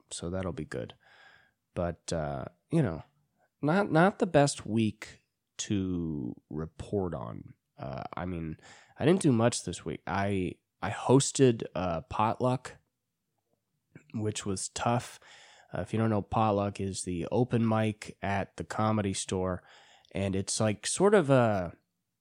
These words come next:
it's, like, one of the toughest hosting gigs there is, only because of the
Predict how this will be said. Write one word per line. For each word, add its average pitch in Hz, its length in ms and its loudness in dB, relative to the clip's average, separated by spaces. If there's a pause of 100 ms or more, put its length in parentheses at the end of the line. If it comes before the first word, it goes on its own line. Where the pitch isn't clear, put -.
(1400)
it's, 139 140 4
like, 175 120 8
one 208 160 10
of 196 60 8
the 147 60 10
toughest - 480 4
hosting 110 560 2
gigs 87 480 -2
there 87 220 -2
is, 85 320 -4 (180)
only 165 460 8
because 82 960 0
of 58 320 -10
the 78 320 -6